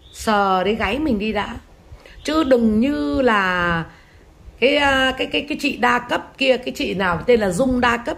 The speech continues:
kia kìa, gớm. Con chị, chị còn không bảo vệ được. Chị na thằng bé đi, coi như là dọc Nam chí Bắc,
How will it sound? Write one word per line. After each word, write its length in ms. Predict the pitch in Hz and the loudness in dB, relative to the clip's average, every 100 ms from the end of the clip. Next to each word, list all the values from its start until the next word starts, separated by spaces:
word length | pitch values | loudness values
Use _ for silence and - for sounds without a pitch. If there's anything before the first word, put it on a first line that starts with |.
| - | -4
kia 120 | 240 | -2
kìa, 200 | 220 165 - 160 | 0 -2 -4 -2
gớm. 300 | 190 214 294 - - - - | 0 0 -4 -12 -20 -20 -2
Con 320 | 247 247 254 | 2 2 2
chị, 200 | 247 247 - | -2 -4 -4
chị 100 | 233 | -4
còn 180 | 226 196 | -4 -4
không 220 | 220 226 | -4 -2
bảo 200 | 180 139 | -2 -2
vệ 300 | 156 170 156 | -2 -4 -4
được. 200 | 160 151 - - - - | -6 -8 -12 -20 -20 -4
Chị 220 | 214 214 | -2 2
na 400 | 247 254 240 226 | 4 4 2 0
thằng 260 | 196 170 160 | -2 -4 -2
bé 320 | 160 160 240 | -2 0 -2
đi, 360 | 247 240 226 - - - - - | -2 -2 -4 -6 -18 -20 -20 -8
coi 140 | - 247 | -2 2
như 200 | 247 233 | 6 4
là 140 | 202 | 2
dọc 280 | 165 190 180 | 0 -2 0
Nam 320 | 208 233 233 233 | 0 2 0 -4
chí 200 | 226 247 | -4 -4
Bắc, 240 | 233 294 | -4 -4